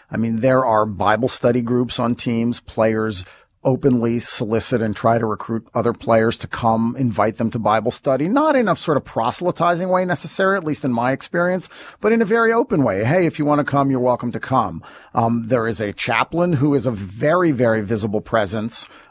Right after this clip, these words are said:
on professional teams. Um, there is mass on the day of a game. The Lord's Prayer is recited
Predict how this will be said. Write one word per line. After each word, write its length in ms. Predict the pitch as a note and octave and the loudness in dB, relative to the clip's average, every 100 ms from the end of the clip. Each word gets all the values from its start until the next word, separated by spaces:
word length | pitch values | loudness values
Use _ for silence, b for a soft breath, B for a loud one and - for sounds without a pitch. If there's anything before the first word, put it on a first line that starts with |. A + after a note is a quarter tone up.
| _ | _
on 400 | B2 A2+ A2 G#2 | 2 4 2 -2
professional 600 | - A#2 A2 G#2 A#2+ G#2 | -4 0 0 0 -2 -4
teams. 580 | - G2 F#2 D#3 D#3+ - B B | -6 -6 -4 -4 -4 -10 B B
Um, 220 | A2 A#2 A2+ | -4 -2 2
there 200 | A#2+ C3 | 0 0
is 200 | A#2+ G2+ | -4 -4
mass 720 | A2+ G2+ G2+ C3+ D3 - - b b A#2+ | -2 -2 0 -2 0 -2 -4 b b 0
on 280 | A#2+ A#2+ | 2 2
the 260 | A#2 A#2 A2 | -2 -4 -6
day 500 | G2 A#2 A2 A2+ A#2 - | 0 2 2 0 -4 0
of 460 | A2+ G#2 G#2 G#2+ - | 2 2 0 -8 -6
a 80 | B2 | -4
game. 500 | G#2 F#2+ G#2 D#3+ A#3+ B B B | -2 -2 0 0 -2 B B B
The 380 | B2 A#2 A#2+ A2+ | -4 0 0 0
Lord's 460 | A#2+ C3 C3 A#2+ | 2 4 4 2
Prayer 600 | - - C3+ A#2 C3 D#3+ | -8 -4 0 2 2 2
is 280 | - C3 A#2 | 0 -2 -2
recited 680 | A2+ B2 - A#2+ B2+ C#3 C3+ | -2 -2 0 2 2 0 0